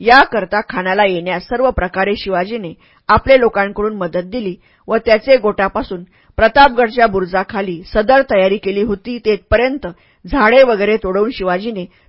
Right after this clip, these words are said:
चांगली वाट तयार करून दिली. भेटीस एकच दिवस आड होता, तेव्हा इतक्या वेळात वाट तयार करता येईल इतक्या अंतरावरच खानाचा गोट असला पाहिजे हे उघड आहे.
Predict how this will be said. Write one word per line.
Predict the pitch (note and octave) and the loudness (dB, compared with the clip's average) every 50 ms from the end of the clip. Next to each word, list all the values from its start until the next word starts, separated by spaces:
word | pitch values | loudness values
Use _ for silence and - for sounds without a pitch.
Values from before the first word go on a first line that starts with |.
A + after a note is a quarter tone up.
| _ - | _ -2
चांगली | A3 G#3 A3 B3 C4+ | -2 0 0 -2 -4
वाट | C4+ A#3+ A3 G#3 G#3+ A3 - - | 0 4 4 4 4 2 0 -2
तयार | G3 F3+ F3+ G#3 | 0 0 0 -2
करून | - - F3 F3 F3+ G3 | -4 -8 -8 -8 -8 -8
दिली. | G#3+ B3+ G#3+ F#3 - _ _ _ _ _ _ - | -8 -8 -8 -10 -14 _ _ _ _ _ _ -4
भेटीस | F#3+ F#3 A#3 A#3+ A3+ A#3 D4+ E4 - - | 2 6 6 6 6 4 0 -4 -6 -4
एकच | - G#3+ G#3 - B3 B3+ B3+ G3 | -2 -2 0 0 0 -2 0 0
दिवस | G3+ F#3+ G3+ G3 - - | 0 0 0 0 0 0
आड | E3+ F#3 G3 | -2 -2 -2
होता, | A#3+ D#4 - - F2+ - _ _ _ _ _ _ _ - | -4 -6 -8 -12 -18 -18 _ _ _ _ _ _ _ -2
तेव्हा | A3+ B3 C#4 C4+ A#3 - | 2 4 4 4 4 2
इतक्या | G3+ G3+ - _ - C4+ B3 | -2 -12 -8 _ 2 2 4
वेळात | A3+ G3+ F#3+ F#3+ F3 D#3+ _ _ _ _ _ - | 4 4 4 2 2 -2 _ _ _ _ _ -4
वाट | F#3 G#3 A3+ B3 C#4 - - A3 | 2 4 4 4 4 2 0 0
तयार | G#3 G3+ G#3 A3 | 2 2 2 0
करता | - G3 F#3+ F3+ - G3+ | -2 -6 -6 -4 -2 -2
येईल | G3+ G3 G3+ G3+ G3 F3 E3 D#3 _ _ _ _ - | 0 2 2 2 2 0 -4 -8 _ _ _ _ -12
इतक्या | - A#3+ - _ - C4+ C#4 C#4+ C4 - | -10 -10 -10 _ 0 4 4 4 4 4
अंतरावरच | - F#3+ F#3+ F3 G#3 G3+ G#3 G3+ G3 G#3 A3 A#3+ - - - | 0 -6 -6 -2 0 2 2 2 2 2 0 0 -2 -4 -8
खानाचा | - A3+ F#3+ G3 G3 G3 G#3+ A#3 G#3+ | -6 -6 -4 -2 -4 -2 0 -2 -2
गोट | F3+ G3+ G#3+ G#3 E3 | 0 -2 -4 -4 -4
असला | E3 F#3 - F#3 G3+ | -8 -8 -6 -6 -4
पाहिजे | G#3 A3 G#3 G#3+ G3 A#3+ | -2 0 -2 -2 0 -2
हे | D4 C#4+ | -2 0
उघड | A3 F#3 F3 E3+ G3+ A#3+ A#3 | 0 0 0 0 -2 -2 -2
आहे. | A#3+ A#3 - | -2 -4 -6